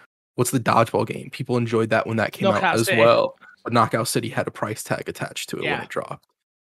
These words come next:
Speaker 1: So seeing this game come out and be like, "Barrier to entry is free, everybody can play and download," and really build that main player base, instead of doing something that other games in this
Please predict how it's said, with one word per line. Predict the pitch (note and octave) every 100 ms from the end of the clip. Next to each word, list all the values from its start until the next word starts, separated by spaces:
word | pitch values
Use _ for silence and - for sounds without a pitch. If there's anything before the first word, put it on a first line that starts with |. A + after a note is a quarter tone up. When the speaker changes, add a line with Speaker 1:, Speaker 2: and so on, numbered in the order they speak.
| -
Speaker 1:
So | B2
seeing | C#3+ A#2+
this | C3 -
game | A#2+ A#2
come | -
out | A2+ G#2+
and |
be | A2
like, | G#2+ - _ _ _ _ _
"Barrier | C3+ C3
to | A#2+
entry | A#2 A#2+ A#2
is | A2+
free, | - A2+ A2+ -
everybody | A2+ A2+ A2+
can | A2+ A#2
play | - A2
and | A2+
download," | A2+ A2 A2+ A2+ A2 - -
and | A2+ A2
really | A#2+ A#2
build | A2+ A2 A2+
that | - - _ _ -
main | C3+ A2 A2
player | A#2 A#2+ A#2
base, | B2+ C3+ C#3+ - - - _
instead | - - E3
of | D#3
doing | D#3 D#3 D3 C#3 - _ _ _ _ _ _ _ _ _ _ _ -
something | - C#3+ C#3 D3
that | C3 C3 - _ _ _ _
other | A#2 C#3+
games | C3+ C#3+ C3+
in | A2+ A#2
this | A#2+ B2